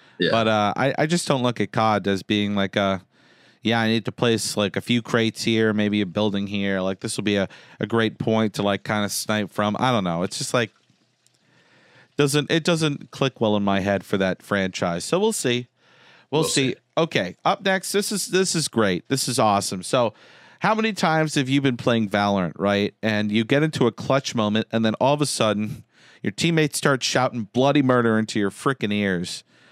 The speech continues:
Speaker 2: And you're like, "Oh my God, can you guys just shut up, please?" Please, I'm trying to clutch the game here, trying to listen for my opponent running away from me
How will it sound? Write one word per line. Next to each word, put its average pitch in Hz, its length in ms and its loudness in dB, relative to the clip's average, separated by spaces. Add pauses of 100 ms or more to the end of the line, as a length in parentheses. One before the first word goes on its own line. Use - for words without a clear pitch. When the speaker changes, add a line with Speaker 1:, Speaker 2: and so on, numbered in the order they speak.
(300)
Speaker 2:
And 123 80 -8
you're 127 100 0
like, 123 260 0
"Oh 139 180 2
my 120 200 2
God, 104 480 0
can 110 140 -10
you 120 100 -2
guys 123 320 0
just - 200 -2
shut - 560 0 (240)
up, 131 480 2
please?" 175 720 0 (580)
Please, 202 240 4
I'm 131 140 0
trying 180 320 2
to 165 60 0
clutch 190 340 0
the 165 120 0
game 190 320 2
here, 120 300 2 (300)
trying 185 300 2
to 180 60 2
listen 185 360 2
for 156 160 2
my 143 220 2
opponent 165 480 2
running 143 340 2
away 147 320 4
from 135 220 0
me 104 280 0